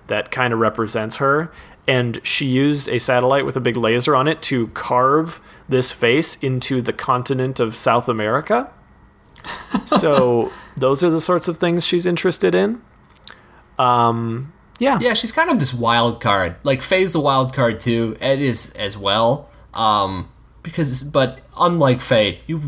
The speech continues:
Speaker 2: really don't know who Ed is because she's just all over the place.
Speaker 1: All over the place. She's just manic, manic and crazy, and she's a kind of a wild animal and unpredictable. Um,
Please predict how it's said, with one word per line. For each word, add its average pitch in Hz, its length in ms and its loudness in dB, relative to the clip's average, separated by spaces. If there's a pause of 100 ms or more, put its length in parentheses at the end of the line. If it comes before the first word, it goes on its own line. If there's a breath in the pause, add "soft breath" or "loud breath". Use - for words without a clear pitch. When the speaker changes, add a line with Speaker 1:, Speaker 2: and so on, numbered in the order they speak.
(240)
Speaker 2:
really 120 420 2
don't 95 320 0
know 82 240 -4
who 92 220 -8
Ed 85 200 -4
is 80 500 -4
because 107 380 0
she's 107 320 0
just 90 200 -6
all 69 220 -2
over 67 180 -10
the 67 80 -14
place. - 500 -6
Speaker 1:
All 269 160 -2
over 233 160 2
the 202 60 -2
place. 143 520 -2
She's 151 360 0
just 143 220 0
manic, 127 600 0
manic 135 440 0
and 117 140 -2
crazy, 127 460 2
and 104 160 -2
she's 113 260 0
a 104 100 0 (260)
kind 131 200 -2
of 123 80 0
a 110 60 0
wild 110 420 2
animal 107 480 -2
and 90 220 -6 (200)
unpredictable. 107 680 -4 (640 loud breath)
Um, 95 580 2